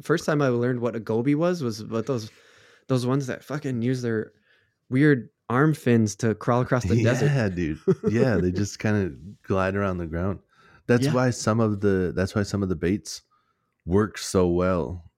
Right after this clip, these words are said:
Speaker 2: Um, some lakes have gobies in 'em. And then if you do, like, a Carolina rig,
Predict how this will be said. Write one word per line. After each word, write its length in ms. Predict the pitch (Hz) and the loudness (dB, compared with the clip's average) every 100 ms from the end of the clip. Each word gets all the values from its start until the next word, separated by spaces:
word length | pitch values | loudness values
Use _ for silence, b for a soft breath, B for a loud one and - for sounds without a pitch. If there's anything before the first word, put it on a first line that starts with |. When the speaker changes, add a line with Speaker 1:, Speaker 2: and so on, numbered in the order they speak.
| _ - | _ -8
Speaker 2:
Um, 640 | 98 90 82 76 73 80 - _ _ - 104 - 87 | -4 -2 -4 -6 -8 -12 -16 _ _ -18 -18 -18 -10
some 320 | - 104 104 | -4 -2 0
lakes 260 | 98 92 - | -2 -4 -8
have 340 | 90 90 90 | -4 -2 -2
gobies 400 | 90 92 90 85 | -2 -2 0 -4
in 160 | 69 82 | -4 -4
'em. 220 | 92 117 - _ _ _ _ _ _ _ _ | -4 -6 -10 _ _ _ _ _ _ _ _
And 140 | 92 92 | -4 -2
then 100 | 92 | -2
if 180 | 85 | -4
you 80 | 90 | -6
do, 420 | 85 95 92 92 | -2 0 2 2
like, 220 | 90 85 82 | 0 -2 -2
a 100 | 80 | -8
Carolina 680 | - 85 87 78 78 87 82 | -4 -2 -2 -2 -4 -4 -4
rig, 360 | 71 53 87 | -6 -8 -12